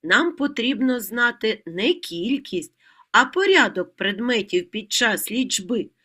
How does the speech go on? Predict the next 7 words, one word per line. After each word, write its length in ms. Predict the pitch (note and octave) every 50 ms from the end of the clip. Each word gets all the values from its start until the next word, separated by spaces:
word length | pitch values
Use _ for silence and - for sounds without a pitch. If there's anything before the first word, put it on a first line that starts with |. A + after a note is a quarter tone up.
| _ _ _ _ _ -
У 120 | - F#3
цьому 520 | - - - F4 G#4 G#4+ G#4 F#4 D4 A3+
разі 520 | F#3 F3+ F3+ F3+ F3+ F#3+ F3+ F#3 A3 A3 - - - - _ _ -
ми 220 | F3 G3 A#3+ F4+
ставимо 640 | F#4 F4 - - C4+ C4+ C4 B3 C#4 C4+ C4 B3+ B3
питання 760 | B3 - A3 A3 G#3+ - G#3+ G3+ G3 F#3 F3 E3+ E3+ D#3+ D3 _ _ _ _ _ _ _
«котрий», 800 | - B3+ B3+ A3+ - - F3+ - D#3 E3 E3 F3+ G3+ G3 -